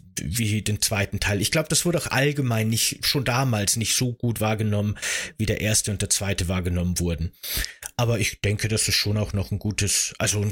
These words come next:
äh, es ist natürlich ein klassisches Survival-Horror-Spiel, ne? Darauf muss man sich immer einlassen. Aber in diesem Spektrum ist es, denke ich, schon voll in Ordnung.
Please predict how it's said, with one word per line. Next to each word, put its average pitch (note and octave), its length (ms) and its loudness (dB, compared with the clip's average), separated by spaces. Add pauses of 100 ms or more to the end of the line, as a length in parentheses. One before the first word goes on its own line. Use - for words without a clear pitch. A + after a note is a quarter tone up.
äh, C3 180 2
es - 180 2
ist D3 120 2
natürlich D#3+ 500 2
ein A#2+ 120 -2
klassisches C#3 520 2
Survival-Horror-Spiel, F#2+ 800 0
ne? A#2 140 0
Darauf C3+ 280 0
muss C3 200 0
man C3 100 2
sich A2 140 0
immer A#2+ 180 0
einlassen. G2 500 0
Aber G#2+ 220 2 (340)
in D#3 220 0
diesem D3 240 2
Spektrum C3+ 540 0
ist C3 160 0
es, - 160 0
denke A#2+ 260 0
ich, A2 80 2
schon G#2+ 200 2
voll G#2 220 2
in G2 100 0
Ordnung. D#2 360 0